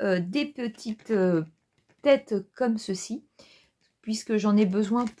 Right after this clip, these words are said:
pour, euh, mon crochet, euh, Disney. Voilà. Donc ça, j'ai pris ça. J'ai pris, alors il y a encore du Noël chez Nose. C'est incroyable. J'ai pris ces jolis petits stickers.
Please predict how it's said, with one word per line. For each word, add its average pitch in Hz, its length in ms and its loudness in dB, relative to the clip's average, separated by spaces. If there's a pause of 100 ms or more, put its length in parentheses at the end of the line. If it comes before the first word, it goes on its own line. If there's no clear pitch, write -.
(100)
pour, 220 440 -4
euh, 190 120 2
mon 190 220 2
crochet, 226 540 -2
euh, 175 120 2
Disney. 214 480 -2 (600)
Voilà. 185 300 -4 (1000)
Donc 175 240 -6
ça, - 340 -4
j'ai 226 160 -10
pris 202 200 -10
ça. - 340 -4 (680)
J'ai 220 240 6
pris, 330 320 4
alors 185 240 4
il 202 80 0
y 202 80 2
a 190 60 -2
encore 262 320 0
du 214 200 0
Noël 269 500 2
chez - 200 -4
Nose. 196 380 2 (400)
C'est - 240 -14
incroyable. 240 420 0 (360)
J'ai - 120 -6
pris 359 160 0
ces 240 160 0
jolis 311 320 2
petits 339 140 -8
stickers. 254 580 -2